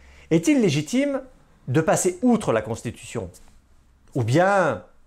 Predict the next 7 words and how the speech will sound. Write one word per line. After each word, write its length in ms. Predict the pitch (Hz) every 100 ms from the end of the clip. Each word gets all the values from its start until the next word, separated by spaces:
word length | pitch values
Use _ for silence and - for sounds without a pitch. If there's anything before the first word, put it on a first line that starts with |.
| -
comme 300 | 135 135 101
de 100 | 107
nombreux 300 | 110 110 113
médias 260 | 117 107
l'affirment, 480 | 117 135 240 226 117 - _ _ _ _ -
tombe-t-on 340 | 180 180 156
alors 520 | 120 110 127 156 -